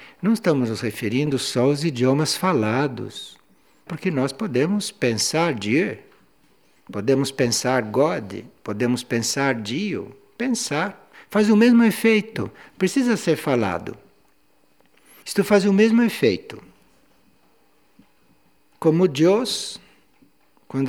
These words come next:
diz Deus, eu me entrego a esse Deus, o que é que eu vou fazer?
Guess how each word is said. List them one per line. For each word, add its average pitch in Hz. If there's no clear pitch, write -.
diz 123
Deus, 160
eu 123
me 151
entrego 175
a 135
esse 123
Deus, 101
o -
que -
é 156
que 208
eu 185
vou 151
fazer? 110